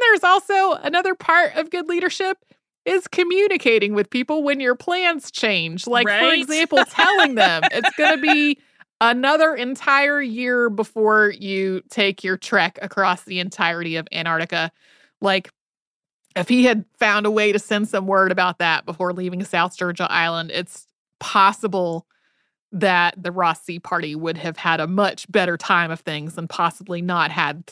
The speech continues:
Speaker 1: lost three men.
Speaker 2: Yes.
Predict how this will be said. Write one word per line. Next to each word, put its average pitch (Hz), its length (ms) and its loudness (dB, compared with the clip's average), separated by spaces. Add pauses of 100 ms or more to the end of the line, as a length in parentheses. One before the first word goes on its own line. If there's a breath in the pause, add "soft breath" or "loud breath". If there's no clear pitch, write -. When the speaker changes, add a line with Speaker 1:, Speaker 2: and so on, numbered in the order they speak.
(500)
Speaker 1:
lost 175 480 2
three 180 260 -10
men. 143 380 -8 (720)
Speaker 2:
Yes. - 800 -8